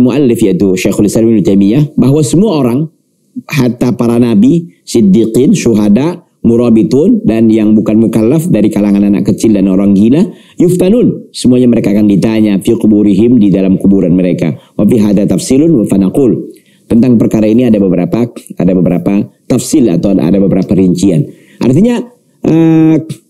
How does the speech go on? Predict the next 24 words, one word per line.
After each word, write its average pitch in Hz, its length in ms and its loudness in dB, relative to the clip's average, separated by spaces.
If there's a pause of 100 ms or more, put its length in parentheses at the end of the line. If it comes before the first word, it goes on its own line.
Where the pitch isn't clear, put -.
(800)
Syekh 160 240 0
Muhammad 156 400 2
bin 143 80 2
Shalih 139 240 0
Al-Utsaimin 139 400 2
menjelaskan 113 400 0
begini, 95 240 2
apakah 226 400 -2
manusia 190 400 2
semua? 165 400 0
Karena 156 240 0
kan 208 240 0 (320)
Syekhul 160 320 0
Islam 180 240 2
menggunakan 151 320 2
fa'inan 147 400 2
nasa, 120 320 0
semua 131 320 0
man-, 147 320 0 (320)
maka 127 240 0
semuanya 139 300 0
manusia 117 480 0
gitu 90 180 2
kan. 87 140 -2